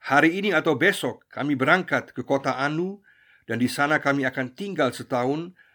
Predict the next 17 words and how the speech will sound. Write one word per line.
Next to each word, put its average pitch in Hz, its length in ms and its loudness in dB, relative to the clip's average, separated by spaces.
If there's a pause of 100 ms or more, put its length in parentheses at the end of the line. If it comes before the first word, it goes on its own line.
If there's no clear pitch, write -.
(120)
dan 113 160 -8
berdagang, 120 680 0 (460)
serta 139 320 -2
mendapat 127 560 0
untung." 98 560 -6 (320)
Sedang 123 320 -4
kamu 170 320 4
tidak 156 320 2
tahu 190 480 2 (320)
apa 151 240 -2
yang 139 160 -2
akan 139 320 -2
terjadi 117 400 -2
besok. 95 560 -8 (560)
Apakah 190 560 0
arti 127 320 -4
hidupmu? 104 560 -8